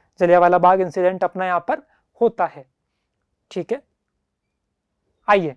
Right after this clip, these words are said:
आगे। Who called the revolution of eighteen fifty-seven as the first war of independence of India? Another important question। वीडी सावरकर,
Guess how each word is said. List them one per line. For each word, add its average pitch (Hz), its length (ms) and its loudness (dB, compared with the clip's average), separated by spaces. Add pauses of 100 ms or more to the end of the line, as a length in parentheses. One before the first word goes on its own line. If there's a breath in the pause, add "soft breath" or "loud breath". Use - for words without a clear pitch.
(180)
आगे। 160 260 0 (380)
Who 302 220 4
called 202 400 6
the 214 120 4
revolution 247 580 0
of - 0 -
eighteen 233 360 -4
fifty-seven 214 580 -4 (140)
as 196 220 -4
the 208 200 -2 (460)
first 269 320 0
war 208 240 8
of 247 160 0
independence 196 720 -2 (440)
of 214 100 6
India? 214 400 -2 (220)
Another 190 340 0
important 220 480 0
question। 226 480 -4 (720)
वीडी 233 380 4
सावरकर, 254 560 4